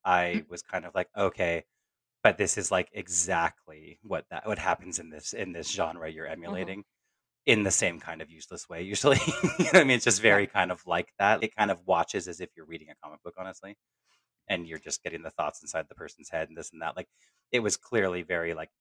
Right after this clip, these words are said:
Speaker 1: even just to name an obvious one that kind of coined the term really, but, like, Blade Runner, you know what I mean? Like, it
Speaker 2: Mm-hmm.
Speaker 1: very much was kind of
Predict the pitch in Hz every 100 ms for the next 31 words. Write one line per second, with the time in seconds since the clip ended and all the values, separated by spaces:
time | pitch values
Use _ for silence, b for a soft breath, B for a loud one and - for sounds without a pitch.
0 | _ - 139 110 92 92 - - 101 -
1 | 98 87 85 80 78 76 - 78 78 -
2 | 87 - - 90 78 73 - 90 76 76
3 | 76 - 85 - 87 80 78 78 78 107
4 | 98 90 85 82 - 151 135 95 85 85
5 | 87 80 - - - 78 80